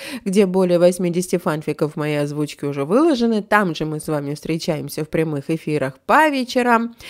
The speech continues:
и читаем фанфики без цензуры. Ну а прямо сейчас у нас глава вторая.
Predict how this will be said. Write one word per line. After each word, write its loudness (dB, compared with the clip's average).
и 2
читаем -2
фанфики -2
без -2
цензуры. -8
Ну 4
а 4
прямо 2
сейчас -2
у -8
нас -8
глава -2
вторая. -2